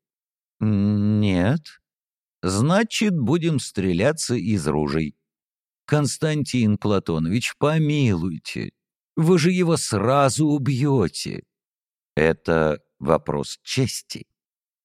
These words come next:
Она сделала ещё одну попытку. Придвинулась ближе, протянула руку и пальцами провела по моему плечу. «Константин Платонович, может, мы уладим, э,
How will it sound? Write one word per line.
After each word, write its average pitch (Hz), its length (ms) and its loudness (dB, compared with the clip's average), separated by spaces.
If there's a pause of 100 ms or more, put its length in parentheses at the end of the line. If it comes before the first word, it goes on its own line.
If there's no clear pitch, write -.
(320)
Она 202 320 4
сделала 190 500 4
ещё 190 640 2
одну 78 300 -2
попытку. 71 760 -4 (600)
Придвинулась 147 720 2
ближе, 165 600 2
протянула 131 600 0
руку 156 520 0 (520)
и 120 100 2
пальцами 165 760 2
провела 131 600 2
по 123 160 0
моему 107 420 2
плечу. - 580 -6 (800)
«Константин 78 760 -2
Платонович, - 800 -10 (680)
может, 92 480 -2
мы 78 540 0 (520)
уладим, 73 840 -2
э, 50 300 -12